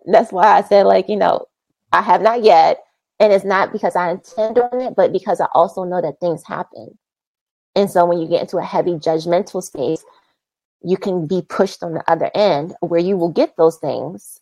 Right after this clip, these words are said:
And now you have to look at it from a different lens. So I honor the people that get these procedures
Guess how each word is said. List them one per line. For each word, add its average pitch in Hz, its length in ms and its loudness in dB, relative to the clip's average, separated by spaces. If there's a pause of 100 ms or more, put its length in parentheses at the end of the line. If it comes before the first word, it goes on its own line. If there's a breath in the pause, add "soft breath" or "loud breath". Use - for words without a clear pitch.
(140)
And 170 180 0
now 170 300 2
you 180 140 0
have - 180 -2
to 160 80 0
look 170 280 0
at 160 80 -2
it 156 60 -6
from 160 140 -4
a - 20 -4
different - 300 -8
lens. - 440 -12 (680)
So 180 520 0 (800)
I 185 180 -2
honor 208 260 2
the 190 80 -10
people 196 300 -8
that 175 180 -2
get 190 200 -6
these 190 180 -10
procedures 180 720 -6